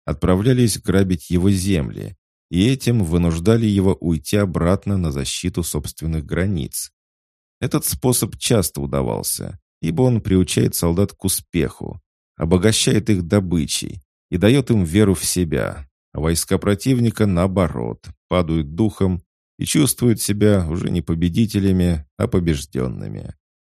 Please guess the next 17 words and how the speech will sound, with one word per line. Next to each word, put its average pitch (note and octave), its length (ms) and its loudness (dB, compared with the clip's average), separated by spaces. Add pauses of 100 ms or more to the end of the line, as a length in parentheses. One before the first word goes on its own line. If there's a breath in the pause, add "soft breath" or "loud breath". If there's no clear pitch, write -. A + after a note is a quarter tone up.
(260)
Многие G2 440 2
полководцы, E2 1080 -2
прибегавшие E2 720 2
к - 100 -20
подобным C#2 520 -4
набегам, F#2+ 760 0
имели E2 340 0
успех. - 720 -6 (720)
Однако A2 560 -2
это - 500 -2
можно A2 400 0
позволить F2+ 540 0
себе F#2 360 0
только G2+ 380 -2
в - 100 -8
том A#2+ 260 0
случае, G2+ 640 0